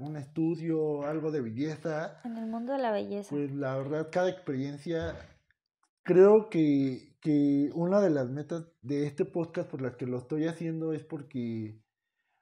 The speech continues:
Speaker 1: no estamos enfocados a famosos, no estamos enfocados a gente conocida, pero a, estamos enfocados a gente que, que la,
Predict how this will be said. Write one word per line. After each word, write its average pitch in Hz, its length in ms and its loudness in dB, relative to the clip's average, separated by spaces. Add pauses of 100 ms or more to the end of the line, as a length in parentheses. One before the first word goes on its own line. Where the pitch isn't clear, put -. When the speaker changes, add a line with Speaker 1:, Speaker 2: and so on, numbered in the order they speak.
Speaker 1:
no 175 220 0
estamos 185 380 -2
enfocados 151 520 -2
a 135 80 -4
famosos, 156 640 -6
no 147 140 -8
estamos 151 380 -10
enfocados 131 500 -8
a 139 60 -10
gente 143 240 -10
conocida, 139 760 -4 (520)
pero 156 360 4
a, 160 100 2
estamos 180 500 -2
enfocados 156 580 -4
a 127 160 -4
gente 165 760 -2
que, 131 640 -2 (100)
que 147 200 0
la, 123 460 -4